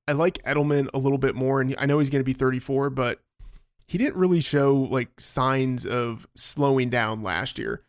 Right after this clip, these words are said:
Like, he had seven point three yards per target. That's, like, very much in keeping with what he's done throughout his career. Like, his career average is seven point two. So, you know, maybe he starts to slow down at some point, but, um,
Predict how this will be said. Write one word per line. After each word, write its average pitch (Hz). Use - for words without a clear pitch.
Like, 151
he 170
had 156
seven 170
point 151
three 139
yards 131
per 131
target. 123
That's, 156
like, 175
very 151
much 143
in 127
keeping 131
with 135
what 143
he's 131
done 127
throughout 143
his 139
career. 113
Like, 143
his 143
career 160
average 131
is 127
seven 123
point 104
two. -
So, 139
you 143
know, -
maybe 135
he 156
starts 156
to 143
slow 151
down 151
at 143
some 156
point, 156
but, 131
um, 120